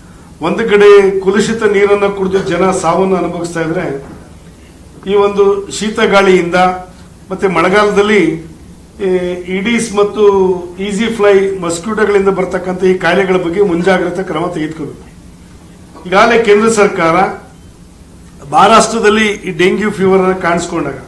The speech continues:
ಮತ್ತೆ ಮಹಾರಾಷ್ಟ್ರದಲ್ಲಿ ಈಡೀಸ್ ಮತ್ತು ಈಸಿ ಫ್ಲೈ ಮಸ್ಕಿಟೋಗಳಿಂದ ಬರ್ತಕ್ಕಂಥ ಈ ಕಾಯಿಲೆಯನ್ನ ಗಮನದಲ್ಲಿಟ್ಕೊಂಡು ಎಲ್ಲ ರಾಜ್ಯಗಳಿಗೆ ಒಂದು ಸರ್ಕ್ಯುಲರ್ ಅನ್ನ ಕಳಿಸ್ಕೊಡು, ಮುಂಜಾಗ್ರತಾ ಕ್ರಮಗಳನ್ನ ತೆಗೆದುಕೋಬೇಕು.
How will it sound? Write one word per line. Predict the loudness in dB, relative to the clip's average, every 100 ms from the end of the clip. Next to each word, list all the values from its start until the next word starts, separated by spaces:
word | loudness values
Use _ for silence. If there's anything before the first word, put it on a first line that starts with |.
| -20 -20 -20 -20 -20 -10
ಮತ್ತೆ | -10 -4 -2
ಮಹಾರಾಷ್ಟ್ರದಲ್ಲಿ | 0 2 2 0 0 0 0 0
ಈಡೀಸ್ | -4 -6 -6 -2 -2 -2
ಮತ್ತು | -2 -2 0 2 2
ಈಸಿ | 0 -2
ಫ್ಲೈ | -2 0 0 0 -4
ಮಸ್ಕಿಟೋಗಳಿಂದ | -6 -6 -4 0 0 0
ಬರ್ತಕ್ಕಂಥ | 0 -2 -4 -6 -4 -6 -2
ಈ | -2 0
ಕಾಯಿಲೆಯನ್ನ | 0 2 2 2 2 0 -2 -6 -14 -20 -20 -20 -20 -16 -4
ಗಮನದಲ್ಲಿಟ್ಕೊಂಡು | -2 0 2 2 2 -2 -4 -4 -6 -10 -18 -20 -20 -20 -20 -20 -20 -20 -8
ಎಲ್ಲ | -2 2 4 6
ರಾಜ್ಯಗಳಿಗೆ | 4 2 0 2 2 4
ಒಂದು | 2 0
ಸರ್ಕ್ಯುಲರ್ | -2 -4 -4 -4 -4
ಅನ್ನ | -4 -6
ಕಳಿಸ್ಕೊಡು, | -8 -12 -14 -18 -20 -20 -20 -20 -20 -20 -20 -20 -20 -6
ಮುಂಜಾಗ್ರತಾ | -4 0 0 0 0 -2
ಕ್ರಮಗಳನ್ನ | -2 -2 0 0 0 -2
ತೆಗೆದುಕೋಬೇಕು. | -2 -2 -2 -6 -6 -6 -12